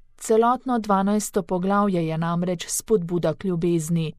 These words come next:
Ljubezen naj bo brez hinavščine, drug drugega ljubite z bratovsko ljubeznijo,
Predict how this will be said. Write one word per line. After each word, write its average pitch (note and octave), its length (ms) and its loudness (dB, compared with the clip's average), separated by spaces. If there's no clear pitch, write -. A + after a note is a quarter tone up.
Ljubezen A3+ 760 0
naj A3 180 2
bo A3 180 2
brez G#3 360 0
hinavščine, E3 920 -2
drug E3+ 320 -4
drugega F3 480 -2
ljubite G#3+ 540 0
z G3 120 -4
bratovsko F3+ 640 -2
ljubeznijo, E3+ 760 0